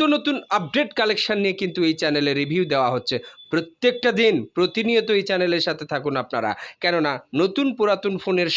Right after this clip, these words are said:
সমাহার নিয়ে চলে এসেছে হান্নান ইলেকট্রনিক্সের YouTube চ্যানেল। তো এই YouTube চ্যানেলটি কিন্তু আমার নিজস্ব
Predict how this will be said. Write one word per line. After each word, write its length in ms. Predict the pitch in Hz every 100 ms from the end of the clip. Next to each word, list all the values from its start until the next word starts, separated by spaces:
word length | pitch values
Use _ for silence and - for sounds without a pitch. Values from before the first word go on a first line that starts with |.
| -
সমাহার 420 | 214 220 202 202
নিয়ে 200 | 185 180 170
চলে 180 | 180 160
এসেছে 260 | 156 165 151 147 - _ _ -
হান্নান 340 | 139 202 226
ইলেকট্রনিক্সের 600 | 208 196 196 180 165 165 156 -
YouTube 320 | 156 160 151 143
চ্যানেল। 240 | 120 101 - _ _ -
তো 80 | 175 -
এই 140 | 247 262 -
YouTube 300 | 240 247 262
চ্যানেলটি 320 | 262 247 240 240
কিন্তু 140 | 226 233
আমার 160 | 208 190
নিজস্ব 280 | 185 233